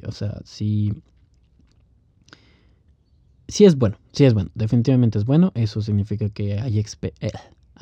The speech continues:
eso significa que hay esperanza y que no vamos a tardar unos dos años en volver.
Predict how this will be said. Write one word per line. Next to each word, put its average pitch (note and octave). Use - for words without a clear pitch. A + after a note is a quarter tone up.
eso A#2+
significa G#2
que G2+
hay G2+
esperanza G#2
y B2
que G#2+
no G2+
vamos G2
a F#2+
tardar F#2
unos F#2+
dos G2+
años -
en -
volver. -